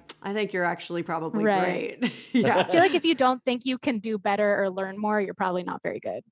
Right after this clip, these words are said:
Speaker 1: Yeah, that's it. It's, like, all about growing all the time.
Speaker 2: Mm-hmm.
Speaker 1: Yeah,
Speaker 2: It's the
Speaker 1: love
Speaker 2: same
Speaker 1: that.
Speaker 2: with intelligence. Like, people who know that they don't know a lot are smarter than people who think they know everything.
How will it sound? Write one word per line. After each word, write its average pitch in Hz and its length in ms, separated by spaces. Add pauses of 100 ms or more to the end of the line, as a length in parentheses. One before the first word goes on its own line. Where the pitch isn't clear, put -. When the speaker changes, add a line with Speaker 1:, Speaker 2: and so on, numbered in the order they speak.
(120)
Speaker 1:
Yeah, 247 580
that's 226 280
it. 214 180
It's, 170 120
like, 190 180
all 190 180
about 180 360
growing 170 500
all 156 140
the 151 100
time. 160 300
Speaker 2:
Mm-hmm. 214 120
Speaker 1:
Yeah, 151 360
Speaker 2:
It's 170 100
the 320 60
Speaker 1:
love 311 60
Speaker 2:
same 311 160
Speaker 1:
that. 349 80
Speaker 2:
with - 80
intelligence. 262 600
Like, 202 180
people 247 300
who 208 180 (220)
know 202 300
that 202 180
they 185 120
don't 180 260
know 180 180
a - 20
lot 214 360 (200)
are 190 120
smarter 196 480
than 180 120
people 185 260
who 175 100
think 175 240
they - 100
know - 140
everything. - 480